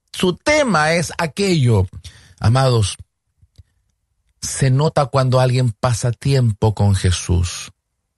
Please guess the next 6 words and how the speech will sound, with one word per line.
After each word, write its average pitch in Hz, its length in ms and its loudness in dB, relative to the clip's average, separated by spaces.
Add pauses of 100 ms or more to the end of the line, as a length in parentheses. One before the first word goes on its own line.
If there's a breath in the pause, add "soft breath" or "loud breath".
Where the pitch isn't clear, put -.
(640 loud breath)
porque 135 320 0
de 131 120 2
la 131 100 2
abundancia 131 720 0
del 139 160 0
corazón 120 680 0